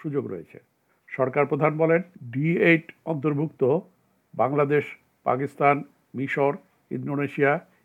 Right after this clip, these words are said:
ইরান, মালয়েশিয়া, নাইজেরিয়া এবং তুরস্কের মতো দেশগুলো অগ্রাধিকারমূলক বাণিজ্য চুক্তি চূড়ান্ত করছে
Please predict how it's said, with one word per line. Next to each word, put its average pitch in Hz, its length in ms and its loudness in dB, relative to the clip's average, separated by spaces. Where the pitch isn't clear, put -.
ইরান, 147 400 2
মালয়েশিয়া, 143 640 2
নাইজেরিয়া 143 640 -2
এবং 127 200 -4
তুরস্কের 160 440 0
মতো 143 240 -2
দেশগুলো 147 560 0
অগ্রাধিকারমূলক 151 800 2
বাণিজ্য 135 420 -2
চুক্তি 131 340 -10
চূড়ান্ত 131 440 -6
করছে 135 520 -6